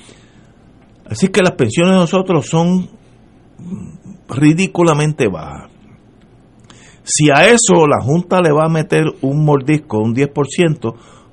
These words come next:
pues van a ser ridículamente bajas, aún más bajas, menos, menos diez por ciento. Y la Cámara,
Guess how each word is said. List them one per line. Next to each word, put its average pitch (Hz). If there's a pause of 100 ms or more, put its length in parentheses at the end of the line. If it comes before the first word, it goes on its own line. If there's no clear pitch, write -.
(180)
pues 110
van 113
a 135
ser 156
ridículamente 143
bajas, 214 (120)
aún 131
más 131
bajas, 87 (460)
menos, 104
menos 101
diez 117
por 120
ciento. 87 (1700)
Y 202 (800)
la 113
Cámara, 180